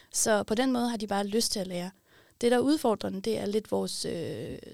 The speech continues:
skolesystemer. De virker lidt anderledes i forhold til den måde, man underviser i på. Hvor i Danmark, der er vi meget sådan fokus på trivsel. Hvorimod i Ukraine kan jeg forstå på børnene, det er meget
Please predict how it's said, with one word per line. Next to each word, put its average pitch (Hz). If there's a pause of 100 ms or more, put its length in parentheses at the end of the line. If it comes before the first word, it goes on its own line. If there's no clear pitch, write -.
(180)
skolesystemer. 240 (200)
De 226
virker 220
lidt 254
anderledes 214
i 202
forhold 208
til 208
den 202
måde, 202
man 208
underviser 202
i 202
på. 202 (920)
Hvor 220
i 208
Danmark, 214
der 220
er 208
vi 208
meget 202
sådan 202
fokus 214
på -
trivsel. 294 (680)
Hvorimod 226
i 220
Ukraine 220
kan 240
jeg 185
forstå 269
på 214
børnene, 208
det 220
er 214
meget 202